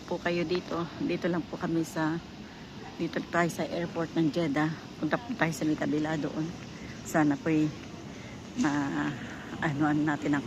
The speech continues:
konti. Hindi ko rin po maia-upload to agad-agad. Gawa ng wala ra-, wala rin po akong internet. Yung pong inano kong internet eh, eh, ikinarga ko eh, hindi po umukay.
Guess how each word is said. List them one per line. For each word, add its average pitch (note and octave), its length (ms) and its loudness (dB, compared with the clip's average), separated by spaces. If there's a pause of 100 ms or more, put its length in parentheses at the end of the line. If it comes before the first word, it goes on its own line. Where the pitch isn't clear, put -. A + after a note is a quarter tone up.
(120)
konti. E3 300 0 (340)
Hindi G3+ 160 6
ko A#3 140 4
rin A3+ 100 6
po A3 160 4
maia-upload F3 840 6
to F3+ 100 8
agad-agad. E3 640 6
Gawa E3 240 8
ng E3 560 6 (480)
wala E3 220 10
ra-, D#3+ 160 8
wala E3+ 260 6
rin E3 160 4
po F3 160 8
akong D#3 240 4
internet. E3 560 4 (720)
Yung F#3+ 160 6
pong F3+ 240 4
inano F3+ 320 8
kong F3+ 160 2
internet E3+ 640 6
eh, D#3 120 6 (100)
eh, E3+ 260 4 (480)
ikinarga F3 640 8
ko F3+ 80 4
eh, F3 240 8 (160)
hindi F3+ 240 8
po F3 400 6 (560)
umukay. F#3 480 10